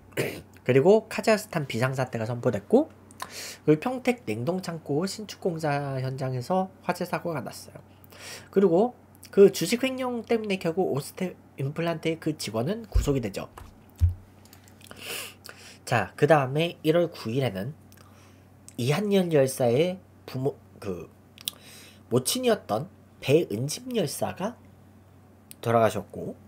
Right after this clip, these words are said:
그 다음에 이제 오영수 씨가 대한민국 최초로 골든글로브 나무조연상을 수상을 하죠. 음. 그 다음에 일월 십일일에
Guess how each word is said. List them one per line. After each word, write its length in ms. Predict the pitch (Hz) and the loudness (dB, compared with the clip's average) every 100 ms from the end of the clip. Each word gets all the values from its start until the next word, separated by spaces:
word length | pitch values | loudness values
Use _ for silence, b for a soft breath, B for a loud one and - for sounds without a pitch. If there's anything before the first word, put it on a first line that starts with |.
| - | -16
그 100 | - | -2
다음에 400 | 113 101 127 214 - - - - B B B B B - | 2 2 0 -4 -8 -20 -20 -16 B B B B B 6
이제 100 | 147 | 8
오영수 480 | 127 202 233 - 190 | 10 10 10 6 -4
씨가 720 | - - - 156 139 196 220 | -6 -10 -6 0 4 4 4
대한민국 500 | - 110 143 139 127 | 2 0 2 0 0
최초로 440 | 190 190 - 98 | -2 -2 0 -2
골든글로브 1200 | - 95 127 220 214 - 98 123 139 - 87 131 196 B B B - - - | 0 2 4 4 2 0 6 8 8 6 -4 -4 -6 B B B -20 -20 -4
나무조연상을 1300 | - 175 135 262 240 214 180 165 151 139 98 190 226 | -2 2 4 4 6 8 8 4 0 -4 -2 -2 -2
수상을 360 | - 190 165 117 | -4 -6 -4 -4
하죠. 220 | - - - - - - - | -6 -12 -16 -20 -20 -20 -14
음. 100 | - - B B B B B - - - 403 - - - - | -10 -8 B B B B B -20 -18 -16 -16 -16 -20 -20 -4
그 100 | 135 | 4
다음에 400 | 143 139 101 175 - - - - - - - - - - - | 4 4 2 -2 -6 -20 -20 -20 -20 -20 -20 -20 -20 -12 4
일월 200 | 180 180 | 8 8
십일일에 640 | - 214 202 151 104 | 6 4 6 6 4